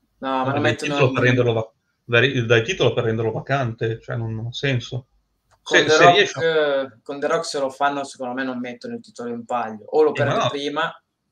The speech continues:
Speaker 2: Eh, sì, sì, per forza.
Speaker 1: Eh, sì, per forza.
Speaker 2: Non, non puoi, non,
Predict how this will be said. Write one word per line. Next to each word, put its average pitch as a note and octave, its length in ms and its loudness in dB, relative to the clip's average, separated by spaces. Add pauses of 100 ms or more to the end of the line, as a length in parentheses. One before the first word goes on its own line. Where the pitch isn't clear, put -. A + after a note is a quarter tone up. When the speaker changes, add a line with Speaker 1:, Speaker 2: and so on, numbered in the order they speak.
(220)
Speaker 2:
Eh, - 360 -8
sì, - 180 -8
sì, - 180 -6
per B2+ 160 -4
forza. C3 720 -6
Speaker 1:
Eh, - 60 -20
sì, - 320 -16
per - 140 -20
forza. A#2 340 -12
Speaker 2:
Non, G#2+ 200 -6
non G#2+ 180 -10
puoi, A#2 420 2
non, A2+ 720 -6